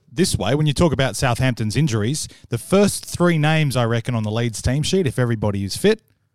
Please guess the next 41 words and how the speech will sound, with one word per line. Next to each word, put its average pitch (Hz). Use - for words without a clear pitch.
were 120
injured 107
for -
this 117
game. 98
So 123
they've 117
impacted 185
other 156
clubs 131
as 117
well. 113
Some 156
have 151
dealt 143
with 120
it 113
better 120
than 104
others. 113
No 110
Rodrigo, 123
no 120
Phillips, 147
and 117
no 117
Koch. -
That's 123
the 131
spine 147
of 127
the 120
Leeds 120
team, 123
and 107
they 107
find 127
a 110
way 107
around 120
it. -